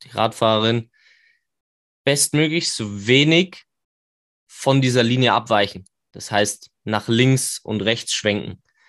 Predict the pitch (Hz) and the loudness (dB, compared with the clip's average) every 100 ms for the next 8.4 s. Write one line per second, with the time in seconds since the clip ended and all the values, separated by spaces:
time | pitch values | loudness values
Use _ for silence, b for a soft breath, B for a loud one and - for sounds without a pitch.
0 | b b b - 104 123 117 113 104 110 | b b b -4 0 0 0 -4 0 2
1 | 117 - 113 92 104 135 139 143 147 151 | 0 -2 -6 -6 -2 -2 -2 -2 -2 -4
2 | - _ _ _ _ _ _ _ _ _ | -16 _ _ _ _ _ _ _ _ _
3 | - 98 104 107 107 104 107 - _ _ | -8 -2 -2 0 0 0 0 -4 _ _
4 | _ - 98 104 107 104 107 107 - 90 | _ -6 -4 -4 -2 0 0 -2 -4 -6
5 | 87 85 - _ _ - - 113 120 117 | -6 -6 -12 _ _ -14 -6 -2 0 2
6 | 110 107 107 - _ _ 107 127 - 127 | 2 2 -2 -8 _ _ -2 -2 0 2
7 | 135 139 - - - - - 113 110 131 | 2 0 -8 -14 -14 -12 0 2 4 2
8 | 131 135 156 156 | 4 4 2 -2